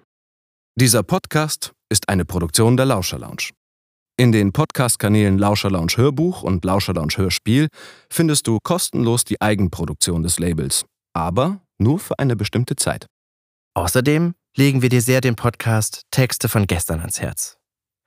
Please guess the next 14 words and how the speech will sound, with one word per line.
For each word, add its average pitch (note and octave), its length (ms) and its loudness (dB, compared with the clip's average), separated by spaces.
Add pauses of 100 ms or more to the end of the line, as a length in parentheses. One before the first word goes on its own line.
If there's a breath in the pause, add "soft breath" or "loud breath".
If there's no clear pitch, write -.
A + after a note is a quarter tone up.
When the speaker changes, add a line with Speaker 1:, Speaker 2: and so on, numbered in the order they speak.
(120)
Speaker 2:
Bei G#2+ 100 2
einer G2+ 200 4
Live-Veranstaltung B2 800 0
lesen A#2 220 0
Erwachsene B2 580 0
Texte, C3+ 380 -2
die A#2 140 -2
sie E2+ 120 -4
als - 140 -4
Kinder D#3+ 340 0
oder D3 120 0
Jugendliche G#2 520 -2
geschrieben F2+ 500 -6
haben. F#2 360 -12